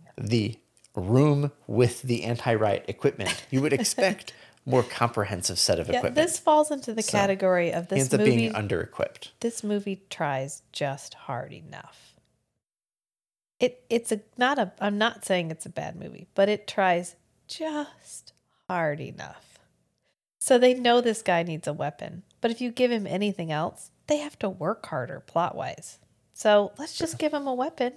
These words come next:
Speaker 2: It's fine. If he's armored, the tension gets a little bit less.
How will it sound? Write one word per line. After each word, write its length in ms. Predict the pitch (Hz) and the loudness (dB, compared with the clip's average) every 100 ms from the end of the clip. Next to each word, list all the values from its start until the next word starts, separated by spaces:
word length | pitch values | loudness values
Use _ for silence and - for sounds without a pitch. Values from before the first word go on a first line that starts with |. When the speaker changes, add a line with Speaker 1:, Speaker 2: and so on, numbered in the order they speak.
| _ _ _ | _ _ _
Speaker 2:
It's 200 | 262 - | -8 -6
fine. 420 | - 359 226 185 - - - - _ | -2 0 -2 -6 -14 -20 -20 -20 _
If 100 | 226 | -2
he's 200 | 240 220 - | 0 -4 -2
armored, 440 | 202 254 240 233 | -2 0 -2 -6
the 80 | 226 | -10
tension 460 | - 254 247 220 190 | -8 -8 -6 -6 -4
gets 200 | 165 - | -4 -6
a 60 | |
little 180 | 69 - | -6 -6
bit 180 | - - | -8 -8
less. 420 | - - - - | -10 -10 -12 -18